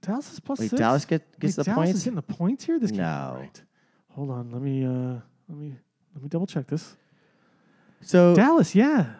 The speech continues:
Speaker 2: Dallas is getting
Speaker 1: Plus,
Speaker 2: the points?
Speaker 1: yeah.
Speaker 2: Because they're
Speaker 1: They must be
Speaker 2: resting?
Speaker 1: sitting. They must be sitting.
Speaker 2: Sitting Zeke? Uh,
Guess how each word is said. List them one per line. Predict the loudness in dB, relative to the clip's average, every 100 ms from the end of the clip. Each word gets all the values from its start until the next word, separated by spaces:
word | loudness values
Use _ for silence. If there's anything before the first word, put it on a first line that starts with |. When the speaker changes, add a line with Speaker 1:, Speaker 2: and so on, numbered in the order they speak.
| -10
Speaker 2:
Dallas | 0 2 2 0
is | 0
getting | 0 2
Speaker 1:
Plus, | 2
Speaker 2:
the | 2
points? | 0 0
Speaker 1:
yeah. | 2 2 0 0 -8 -2
Speaker 2:
Because | 0 4 4
they're | 4 4
Speaker 1:
They |
must | 4 6 6 6
be |
Speaker 2:
resting? | 0
Speaker 1:
sitting. | 2 0 2 2
They | 0
must | 0 -4
be |
sitting. | -10 -8 -2
Speaker 2:
Sitting | 0 0
Zeke? | 0 -2 -2 -6 _ _ _ -4
Uh, | 0 2 2 2 2 0